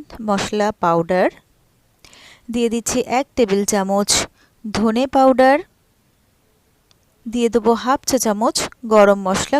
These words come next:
গুঁড়ো, আর দিয়ে দিচ্ছি হাফ চা চামচ লাল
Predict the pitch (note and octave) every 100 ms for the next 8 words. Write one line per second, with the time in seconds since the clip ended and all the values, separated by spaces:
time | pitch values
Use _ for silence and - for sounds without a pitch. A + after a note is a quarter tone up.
0 | C4+ F#3 C#3+ - _ _ _ _ _ _
1 | _ _ _ _ _ _ - D4+ F4+ C4+
2 | G#3+ G#3 - G#3+ A3+ G#3+ G3 - F#3 G3
3 | F#3 F#3+ G3+ - - _ _ _ _ _
4 | _ _ _ _ _ _ _ _ _ C#4
5 | G#3 F3+